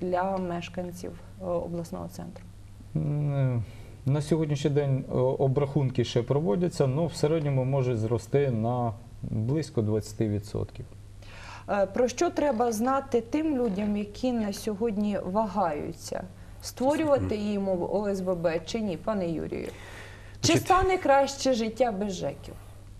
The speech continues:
Speaker 3: Діло
Speaker 1: В
Speaker 3: в тому,
Speaker 1: нинішніх
Speaker 3: да.
Speaker 1: умовах, в нинішніх
Speaker 3: Ні,
Speaker 1: реаліях?
Speaker 3: в нас, от, е,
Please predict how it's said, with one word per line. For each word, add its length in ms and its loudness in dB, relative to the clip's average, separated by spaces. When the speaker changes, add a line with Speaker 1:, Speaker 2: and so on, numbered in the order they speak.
Speaker 3:
Діло 240 2
Speaker 1:
В 20 6
Speaker 3:
в 60 4
тому, 100 6
Speaker 1:
нинішніх 440 0
Speaker 3:
да. 120 6
Speaker 1:
умовах, 280 4
в 20 2
нинішніх 460 0
Speaker 3:
Ні, 60 0
Speaker 1:
реаліях? 260 0
Speaker 3:
в 40 -2
нас, 300 -2
от, 260 -2
е, 200 -10